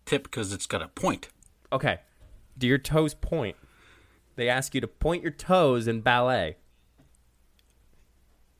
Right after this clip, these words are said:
Speaker 1: Yes.
Speaker 2: Okay.
Speaker 1: Do you call them toe tips?
Speaker 2: Point your toes. They're the point at the end of a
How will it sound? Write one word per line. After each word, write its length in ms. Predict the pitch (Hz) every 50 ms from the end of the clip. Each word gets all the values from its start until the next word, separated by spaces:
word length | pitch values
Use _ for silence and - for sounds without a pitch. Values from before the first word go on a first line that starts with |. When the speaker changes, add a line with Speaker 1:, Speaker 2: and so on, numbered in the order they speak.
| _ _ _ _ _ _ _ _ _ _ _ _ _ _
Speaker 1:
Yes. 480 | - 101 90 95 - - - - - - _ _ _ _
Speaker 2:
Okay. 420 | 120 117 123 113 98 101 117 143 - - _ _ _ _ _ _ _ _ _ _ _ _ _ _ _ _ _ _ _ _ _ _ _ _ _ _ _ _ _ _ _ _ _ _ _ _ _ _ _ -
Speaker 1:
Do 100 | - 113
you 120 | 107 107 101
call 200 | - 110 110 101
them 160 | 104 107 104
toe 200 | - - 107 110
tips? 500 | 98 - 127 139 - - - - - - - _ _ _ _ _ _ _ _ _ _ _ _ _ _ _ _ - - - _ _ _ _ _ - _ _ _ _ _ _ _ _
Speaker 2:
Point 280 | - - 180 185 - -
your 100 | 160 147
toes. 520 | - 185 175 156 123 104 98 95 - - - _ -
They're 180 | 135 135 131
the 80 | 123 123
point 460 | - - - - 185 180 170 160 - - _ _ _ - _ _ _ _ _ _
at 140 | - 131 -
the 160 | 127 113 87 131
end 240 | 139 139 135 131 123
of 140 | 117 101 107
a 200 | 110 107 104